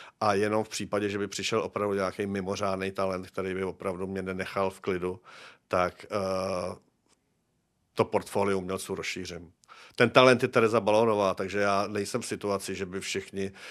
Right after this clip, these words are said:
naši umělci už byli, eh, etablovaní.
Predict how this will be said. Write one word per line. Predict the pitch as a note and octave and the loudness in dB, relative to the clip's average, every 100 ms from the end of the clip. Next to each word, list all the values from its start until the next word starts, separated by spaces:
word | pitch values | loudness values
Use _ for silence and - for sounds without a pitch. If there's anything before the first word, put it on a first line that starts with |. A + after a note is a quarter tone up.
| - | -10
naši | G#2 G2+ - | -6 -4 -2
umělci | F#2 F#2+ F#2+ - F#2+ | -2 -2 -2 -2 -6
už | F#2+ G2+ | -6 -6
byli, | F2 F#2+ F#2+ F#2+ F#2 | -4 0 0 0 -4
eh, | - G2 F#2+ G2 F#2+ - - _ _ _ _ | -8 -6 -4 -4 -8 -10 -20 _ _ _ _
etablovaní. | - A2+ G2 G2 F#2+ F2+ F2+ | 0 4 4 4 2 -2 -10